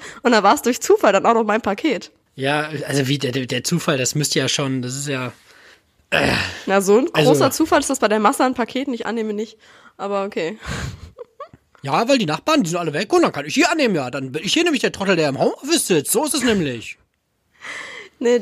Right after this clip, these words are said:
Speaker 1: es klingelt bei mir immer jemand. Na egal. Auf jeden Fall sollen wir, sollen wir mal spielen. Sollen wir mal spielen?
Speaker 2: Ich bin ready. Ich muss noch mal wieder meine,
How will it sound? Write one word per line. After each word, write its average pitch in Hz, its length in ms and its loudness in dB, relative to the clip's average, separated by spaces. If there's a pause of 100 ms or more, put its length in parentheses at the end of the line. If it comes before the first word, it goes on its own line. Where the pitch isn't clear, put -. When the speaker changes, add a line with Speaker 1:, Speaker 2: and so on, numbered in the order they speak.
(100)
Speaker 1:
es - 180 -6
klingelt 254 340 0
bei 202 120 2
mir 208 240 0
immer 226 220 0
jemand. 175 520 -6
Na 208 140 -4
egal. 202 280 2 (440)
Auf 247 100 2
jeden 302 160 4
Fall 302 160 4
sollen 285 220 4
wir, 294 140 4
sollen 339 120 4
wir 403 80 4
mal 330 140 2
spielen. 185 420 -2
Sollen 285 140 0
wir 294 80 2
mal 214 80 2
spielen? - 300 -6 (520)
Speaker 2:
Ich - 220 -12
bin 156 260 -10 (180)
ready. 190 380 0
Ich 165 160 -4
muss 185 140 0
noch 208 80 0
mal 165 140 2
wieder 180 120 4
meine, 160 320 2